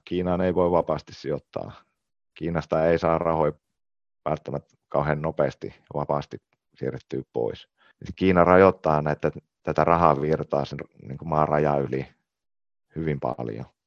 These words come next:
Ja niin kauan kun ne tekee tätä, niin käytännössä tarkoittaa sitä, että juonista ei voi tulla merkittävää kansainvälistä valuuttaa. Ei, se ei pysty haastamaan tota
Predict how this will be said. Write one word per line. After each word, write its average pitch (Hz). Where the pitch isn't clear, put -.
Ja 82
niin 98
kauan 82
kun 78
ne 73
tekee 87
tätä, 85
niin 78
käytännössä 80
tarkoittaa 82
sitä, 80
että 80
juonista 80
ei 85
voi 80
tulla 76
merkittävää 65
kansainvälistä 62
valuuttaa. -
Ei, 78
se 85
ei 82
pysty 78
haastamaan 76
tota -